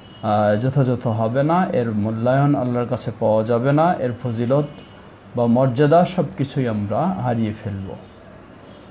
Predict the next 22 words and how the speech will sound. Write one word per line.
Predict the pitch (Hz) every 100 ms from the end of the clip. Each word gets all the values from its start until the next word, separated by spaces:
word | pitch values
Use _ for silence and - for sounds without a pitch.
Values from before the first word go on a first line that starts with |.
| - -
তাই | 160 170
আসুন | 160 202 190
আমরা | 165 151 156
আজকে | 156 -
জেনে | 151 185 196
নেওয়ার | 190 190 185
চেষ্টা | 185 - 196
করি | 190 180 196 190
কী | 226
কী | 220
কারণে | - 139 123 123 170
সিয়াম | 185 127 117 120
ভঙ্গ | 120 117 110
হতে | 104 98 101 101
পারে। | 101 101 101 - - - - - - - - - - - - - -
সিয়াম | - 170 185 196 208
সাধারণত | 196 190 175 180 170
ভঙ্গ | 175 151 151 151
হওয়ার | 165 170 156
যে | 135 143
কারণগুলি | 139 123 120 110 107
রয়েছে, | 104 98 101 98 -